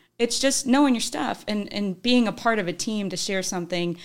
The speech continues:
to make everybody better and, and make people think about things from a different perspective.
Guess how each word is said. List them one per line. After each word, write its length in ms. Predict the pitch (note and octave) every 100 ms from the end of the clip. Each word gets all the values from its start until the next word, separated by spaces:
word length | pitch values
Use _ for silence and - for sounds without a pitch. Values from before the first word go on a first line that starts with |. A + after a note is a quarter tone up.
| - -
to 100 | A#3
make 220 | G3 G3
everybody 460 | F#3 F#3+ E3+ E3+ E3+
better 400 | F3 E3 E3 -
and, 260 | G3+ G3 -
and 220 | G3 F#3
make 220 | F#3+ F#3 -
people 280 | G#3 F#3
think 300 | F#3 G#3 F#3
about 280 | F3 E3+ D#3+
things 300 | F#3+ F3 E3
from 200 | - G3
a 20 |
different 340 | D#3+ F#3 G3 F3
perspective. 640 | - - - - - -